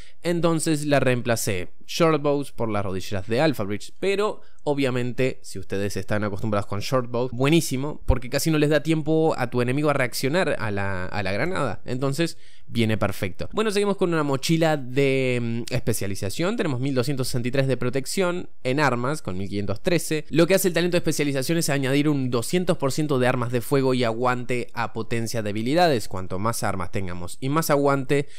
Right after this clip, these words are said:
más potencia de habilidad nos va a sumar. Tenemos atributos principales, salud y resistencia al sangrado en atributos secundarios. Seguimos con los guantes de Skull, que son muy utilizados actualmente. Tenemos ochocientos ochenta y seis de protección, mil doscientos de aguante.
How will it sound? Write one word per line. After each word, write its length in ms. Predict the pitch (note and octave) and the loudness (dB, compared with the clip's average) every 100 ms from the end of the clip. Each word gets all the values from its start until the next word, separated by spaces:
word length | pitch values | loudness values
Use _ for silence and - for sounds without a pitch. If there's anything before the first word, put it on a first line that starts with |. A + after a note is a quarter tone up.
| - B2+ | -8 -4
más 260 | C3+ C3+ | 0 0
potencia 460 | - B2 B2 A#2+ B2 | 2 0 0 0 2
de 80 | A2+ | 2
habilidad 420 | G#2+ A2 G#2+ G#2+ | 2 2 2 2
nos 180 | G#2 G2 | 0 -2
va 80 | |
a 40 | F#2 | -4
sumar. 400 | G#2+ B2 C#3 G#2 | -2 0 0 0
Tenemos 320 | D3+ F#3+ G3+ | 2 2 4
atributos 380 | F#3 E3+ D#3+ F3+ | 4 2 2 2
principales, 640 | F3+ D#3 D3+ D#3+ D#3 D#3 D3+ | 2 0 2 4 4 2 0
salud 760 | - - B2 F3+ F3 E3 E3 - | -2 0 4 6 6 4 -2 -2
y 140 | D#3+ | 2
resistencia 680 | D3+ C3+ C3 C#3+ C#3+ D3 B2+ | 2 0 -2 -2 -2 0 0
al 80 | |
sangrado 520 | A#2 A#2 A#2+ B2 B2+ B2 | 0 -2 2 4 4 4
en 100 | G#2+ | 2
atributos 580 | G#2 G2+ G#2+ A2+ G#2+ - | 0 -2 0 0 0 -4
secundarios. 840 | - G#2+ G2 G2+ A#2 C3 A2 F2 - - | -4 -2 -2 0 4 4 4 0 -4 0
Seguimos 240 | F3+ G3 | 2 4
con 100 | F#3 | 2
los 80 | E3 | 2
guantes 300 | F3 E3+ D3 | 0 0 -2
de 100 | C3 | -2
Skull, 280 | - F3 D#3 | 2 2 4
que 80 | |
son 180 | C#3+ D3+ | 2 2
muy 500 | C#3 D#3 F3 F#3+ F#3+ | 2 4 4 4 4
utilizados 720 | E3+ C#3+ C3 B2 E3+ D#3+ D3+ | 2 0 -2 2 2 2 0
actualmente. 680 | A#2+ A#2 A#2 D3 F3+ F3 E3 | -2 -2 -2 0 0 0 -2
Tenemos 280 | D#3 D#3 D#3 | 0 -2 -2
ochocientos 460 | D#3 C3+ D3+ C#3+ C3+ | -4 -2 -2 -2 -4
ochenta 340 | C3+ A#2+ B2 | -4 -4 -4
y 60 | A#2 | -2
seis 300 | C#3 B2+ A#2+ | -2 -2 -2
de 100 | A2 | 0
protección, 840 | A#2+ A2 B2 - G3 G3 G#3 - | 0 2 0 0 0 0 -2 -4
mil 240 | C#3 D3 C#3 | -2 0 2
doscientos 480 | B2+ C#3 B2 A2+ | 0 0 -2 -2
de 80 | A2 | -2
aguante. 600 | A#2 D#3+ D#3 D3+ C#3+ D#3+ | -2 2 0 0 -2 -2